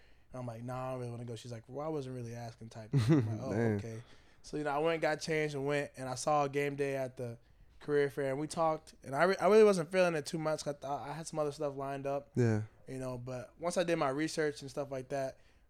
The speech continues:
Speaker 1: I ended up emailing the lady back 'cause we exchanged information at that,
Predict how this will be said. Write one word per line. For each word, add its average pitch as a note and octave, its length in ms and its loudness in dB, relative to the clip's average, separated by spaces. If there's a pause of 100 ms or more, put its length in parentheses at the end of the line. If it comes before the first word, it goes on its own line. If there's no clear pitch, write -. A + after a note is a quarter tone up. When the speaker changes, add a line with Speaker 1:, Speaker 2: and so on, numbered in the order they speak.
Speaker 1:
I C#3 40 -8
ended C3+ 160 -4
up B2+ 160 -10
emailing C#3 360 -2
the C3+ 80 -6
lady C3 220 -4
back C3 320 -6
'cause B2 160 -16
we C3 120 -10
exchanged B2 360 -10
information B2 460 -8
at A#2 120 -10
that, A#2+ 260 -8